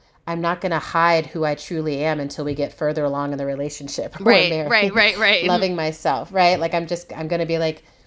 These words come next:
Speaker 1: here's who I am. Here's what I deal with. Here's how my little mind works. And here's
Speaker 2: Mm-hmm.
Speaker 1: the places where it kind of goes off the map. Here's what's going on with my body.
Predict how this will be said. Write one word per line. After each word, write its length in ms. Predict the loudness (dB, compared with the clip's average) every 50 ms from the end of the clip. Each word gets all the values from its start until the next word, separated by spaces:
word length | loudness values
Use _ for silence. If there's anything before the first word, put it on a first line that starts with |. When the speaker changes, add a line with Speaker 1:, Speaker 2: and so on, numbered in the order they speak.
| _ _ _ _ _ _ _ -20 -12
Speaker 1:
here's 320 | -6 -2 -2 -2 -2 -2
who 80 | -4 -4
I 80 | -4
am. 520 | -4 -4 -4 -6 -6 -6 -6 -8 -8 -12 -16 _
Here's 440 | -18 -10 -8 -6 -6 -6 -8 -10 -14 -16
what 220 | -10 -8 -4 -4
I 120 | -2 -2 -4
deal 260 | -4 -6 -8 -6 -6
with. 280 | -6 -6 -6 -8 -10 -14 _
Here's 280 | -6 -4 -4 -4 -4
how 100 | -6 -6
my 160 | -6 -6 -6 -6
little 200 | -6 -6 -6 -6
mind 540 | -6 -6 -8 -8 -8 -10 -12 -12 -12 -14 -16 _ _ _ _ _ _
works. 460 | -10 -8 -8 -8 -8 -8 -8 -8 -6
And 240 | -6 -6 -6 -6 -6
here's 180 | -6 -6 -6
Speaker 2:
Mm-hmm. 80 | -8 -10
Speaker 1:
the 60 | -10
places 360 | -8 -8 -8 -6 -8 -8 -8
where 120 | -8 -10 -10
it 40 | -8
kind 160 | -6 -6 -6
of 100 | -6 -6
goes 240 | -6 -6 -6 -8 -8
off 220 | -10 -10 -10 -10
the 60 | -10 -10
map. 380 | -8 -6 -6 -6 -6 -8 -8 -14 -20 _ _ _ _ -20
Here's 600 | -12 -6 -4 -2 -2 -2 -2 -4 -6 -8 -10 -14 _ _ _ _ _
what's 260 | -16 -10 -8 -8 -6
going 180 | -6 -6 -4 -4
on 80 | -4 -4
with 80 | -6 -6
my 100 | -8 -6
body. 560 | -4 -4 -2 -2 -4 -4 -6 -6 -8 -10